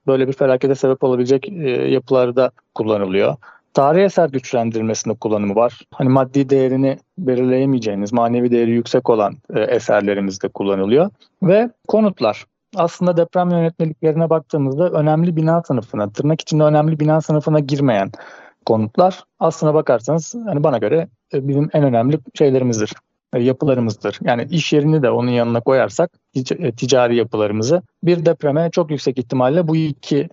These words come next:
binadan birinde yakalanacak vatandaşlar. Konuttaki kullanımı da altı Şubat'taki depremden sonra, geçen yılki depremden sonra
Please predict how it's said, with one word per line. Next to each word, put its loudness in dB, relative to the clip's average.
binadan 2
birinde 2
yakalanacak -2
vatandaşlar. -2
Konuttaki 0
kullanımı 0
da 0
altı 0
Şubat'taki -2
depremden 0
sonra, -4
geçen -2
yılki -4
depremden 2
sonra -2